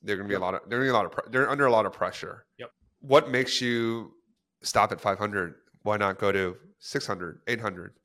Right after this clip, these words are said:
Speaker 2: Yeah, if the right deal
Speaker 1: Thousand.
Speaker 2: comes my way, I'll take it. I, what I'm generally, generally focused on, so, like, right now it's November, we're furnishing twenty units right now between three different cities. These are commitments already made two months ago. So we're just gonna build them out, and it is what it is. But st-, after that, I'm not furnishing anything for December, nothing for January.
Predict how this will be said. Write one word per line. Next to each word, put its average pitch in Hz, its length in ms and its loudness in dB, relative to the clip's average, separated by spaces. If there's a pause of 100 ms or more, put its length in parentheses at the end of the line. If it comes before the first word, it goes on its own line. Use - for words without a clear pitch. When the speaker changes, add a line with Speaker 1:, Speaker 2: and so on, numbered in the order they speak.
(160)
Speaker 2:
Yeah, - 120 -2
if 185 100 -2
the 151 100 -2
right 156 200 0
deal 107 80 8
Speaker 1:
Thousand. 117 240 4
Speaker 2:
comes 160 180 -6
my 151 200 0
way, 147 280 -2
I'll 131 140 -4
take 147 280 -8
it. 117 140 -14 (280)
I, 151 180 0
what 170 120 0
I'm 175 180 2 (180)
generally, 190 300 2
generally 160 320 0
focused 131 360 -4
on, 185 160 -2
so, 180 120 -8
like, 123 80 -4
right 135 140 0
now 143 80 -2
it's 143 120 -6
November, 143 460 -4 (260)
we're 131 80 -8
furnishing 139 380 -4
twenty 143 260 -4
units 139 300 -4
right 139 100 -4
now 139 220 -2
between 131 240 -12
three 131 100 -4
different 127 220 -10
cities. 165 300 -8 (260)
These 170 120 -4
are 190 40 2
commitments 170 400 2
already 151 240 4
made 139 220 0
two 131 100 -8
months 120 240 -8
ago. 110 300 -14
So - 100 -8
we're 135 60 0
just 135 80 -4
gonna 147 100 -2
build 139 220 -2
them 143 120 -2
out, 139 320 2
and 135 100 -12
it 120 60 -8
is 120 80 -8
what 117 120 -8
it 117 80 -6
is. 107 240 -14 (340)
But - 100 -16
st-, - 240 -12
after 175 240 4
that, 165 280 2 (180)
I'm 151 60 -4
not 202 180 0
furnishing 170 340 -2
anything 170 440 -8
for 127 100 -10
December, 131 500 -8
nothing 139 280 -4
for 151 100 -2
January. 131 600 -6